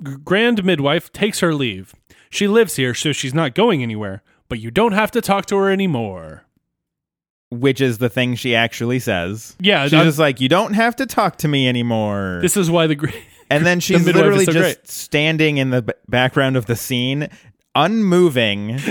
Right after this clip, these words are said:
Speaker 1: <laughs>
Speaker 2: the entire rest of the scene, and it's very good. I love the grand midwife. She's great.
Speaker 1: Wonderful.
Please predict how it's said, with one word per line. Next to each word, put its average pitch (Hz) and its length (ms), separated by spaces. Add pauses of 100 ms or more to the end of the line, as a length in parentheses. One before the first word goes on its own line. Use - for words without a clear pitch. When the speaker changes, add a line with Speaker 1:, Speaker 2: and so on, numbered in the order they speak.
(220)
Speaker 1:
<laughs> - 360
Speaker 2:
the 156 140
entire 151 540
rest 147 260
of 131 60
the 135 100
scene, 135 220
and 113 280
it's 107 140
very 131 300
good. 110 320
I 104 100
love 113 240
the 123 80
grand 120 300
midwife. 104 420
She's 104 180
great. 101 440
Speaker 1:
Wonderful. 127 500